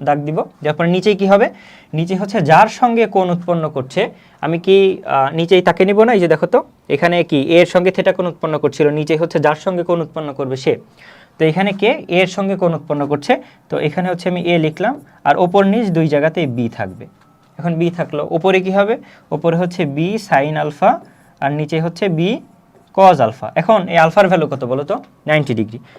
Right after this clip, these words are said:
তাহলে এখানে আমি নাইনটি ডিগ্রি আলফার পরিবর্তে বসাই দিতে পারি। ধরো এখানে আমি নাইনটি ডিগ্রি বসাই দিলাম, cos নাইনটি ডিগ্রি। তাহলে আমার কত আসছে? যে sin আলফা, sin নাইনটি ডিগ্রির ভ্যালু কত? ওয়ান। তাহলে ওপরে আসছে হচ্ছে tan inverse of B,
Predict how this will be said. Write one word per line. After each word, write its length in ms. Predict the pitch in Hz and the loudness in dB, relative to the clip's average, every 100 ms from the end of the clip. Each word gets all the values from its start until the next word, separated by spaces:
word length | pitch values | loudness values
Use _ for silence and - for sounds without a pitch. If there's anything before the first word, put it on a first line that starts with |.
| - | -6
তাহলে 200 | - 180 | 0 2
এখানে 200 | 180 202 | 2 -2
আমি 120 | 190 180 | -2 -2
নাইনটি 240 | 175 175 | -2 -2
ডিগ্রি 220 | 170 165 | -2 2
আলফার 260 | 151 147 156 | 2 2 -2
পরিবর্তে 460 | 160 151 151 147 | -2 -4 -6 -4
বসাই 240 | 131 131 139 | -4 -2 -2
দিতে 200 | 120 120 | -4 -4
পারি। 240 | 117 143 - _ _ _ _ _ _ - _ _ _ _ _ _ - _ _ - _ - | -4 -4 -10 _ _ _ _ _ _ -20 _ _ _ _ _ _ -20 _ _ -20 _ -4
ধরো 100 | 165 | -2
এখানে 260 | 139 151 143 | -2 -4 -6
আমি 140 | 139 | -6
নাইনটি 240 | 120 120 | -6 -8
ডিগ্রি 220 | 120 117 117 | -10 -10 -10
বসাই 260 | 113 117 | -10 -12
দিলাম, 300 | 110 117 190 - _ _ _ _ _ - | -10 -12 -12 -16 _ _ _ _ _ -8
cos 280 | 127 123 123 | -6 -6 -8
নাইনটি 300 | 113 110 113 | -8 -8 -10
ডিগ্রি। 300 | 113 139 - _ _ | -10 -10 -14 _ _
তাহলে 180 | 170 185 | 0 2
আমার 140 | 196 190 | 2 0
কত 200 | 185 180 | 0 0
আসছে? 360 | 131 - 110 - - | -2 -4 -12 -12 -10
যে 80 | 127 | -6
sin 420 | 131 165 175 208 | -2 0 0 -2
আলফা, 260 | 202 170 180 | -4 -6 -8
sin 240 | 143 175 | -4 -4
নাইনটি 240 | 185 190 185 | -4 -4 -2
ডিগ্রির 240 | 180 175 | -2 -2
ভ্যালু 200 | 156 147 | -2 -2
কত? 160 | 123 120 | -2 -2
ওয়ান। 340 | 135 151 139 - _ _ - | 0 0 -2 -14 _ _ -8
তাহলে 160 | 151 | -2
ওপরে 300 | 147 147 156 | -2 0 0
আসছে 220 | 151 - 170 | 0 -2 -6
হচ্ছে 380 | 165 - 175 190 - - | -6 -4 -4 -6 -14 -14
tan 160 | - 139 147 | -8 -8 -8
inverse 380 | 147 151 151 - 151 | -8 -8 -8 -4 -4
of 60 | 131 | -4
B, 20 | 123 | -8